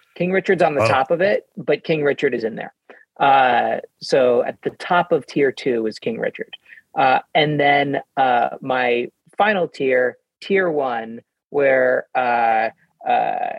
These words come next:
Speaker 1: you better have those crampons on your boots, 'cause we're on the snow cap of the mountain.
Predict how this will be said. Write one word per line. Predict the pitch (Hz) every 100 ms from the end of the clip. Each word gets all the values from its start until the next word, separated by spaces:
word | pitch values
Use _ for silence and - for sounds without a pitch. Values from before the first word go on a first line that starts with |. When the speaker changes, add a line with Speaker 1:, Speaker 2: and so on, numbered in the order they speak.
| - -
Speaker 1:
you | 135
better | 175 190
have | 165 165
those | 156 143
crampons | - 147 139 139 127 123
on | 123
your | 131 123
boots, | 135 120 110
'cause | 151 123
we're | 135
on | 143 151
the |
snow | 147 - 160 170
cap | 175 156 151
of | 151 160
the | 147
mountain. | 180 175 143 117 113